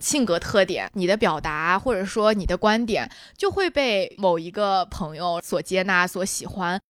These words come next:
所以我觉得尤其是刚开始我们在做内容的时候，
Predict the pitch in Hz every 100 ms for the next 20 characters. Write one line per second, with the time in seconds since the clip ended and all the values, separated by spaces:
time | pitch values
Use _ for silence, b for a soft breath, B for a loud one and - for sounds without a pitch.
0 | _ - 262 311 285 196 208 247 220 -
1 | 226 233 240 254 269 269 - 180 - 156
2 | 185 190 226 220 214 180 165 185 - 190
3 | 180